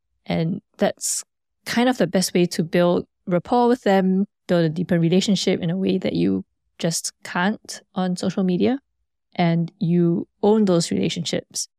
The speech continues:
right? Because people have opted in, they've actively given you your email address, they want to hear from you, which is a very different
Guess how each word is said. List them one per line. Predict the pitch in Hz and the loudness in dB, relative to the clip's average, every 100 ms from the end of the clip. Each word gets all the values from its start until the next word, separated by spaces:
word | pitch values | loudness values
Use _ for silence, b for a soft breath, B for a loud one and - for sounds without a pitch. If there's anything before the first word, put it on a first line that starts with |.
| _ | _
right? | 180 - | -4 -2
Because | - 180 180 | -2 0 0
people | - 170 175 | 0 0 0
have | 170 156 - _ _ _ _ _ 196 | 0 -2 -6 _ _ _ _ _ -6
opted | - - 185 - | -4 -2 -4 0
in, | 180 170 190 - 208 | 0 2 0 -2 -4
they've | 180 175 | -2 -2
actively | - 202 - 170 196 185 | -2 -4 -2 0 0 0
given | 175 170 175 | 0 2 2
you | 175 | 2
your | - | 2
email | 170 190 | 2 2
address, | 175 180 175 | 2 0 -2
they | 190 | 0
want | 180 175 180 - - - - | 0 0 -2 -4 -10 -16 -8
to | 196 | -4
hear | 185 190 | 0 0
from | 190 185 | 0 -2
you, | 220 254 - _ _ _ | -2 -4 -8 _ _ _
which | 190 190 | 0 2
is | 175 - | 2 2
a | 175 | 0
very | 175 170 | 2 2
different | 170 - 170 165 | 2 2 0 0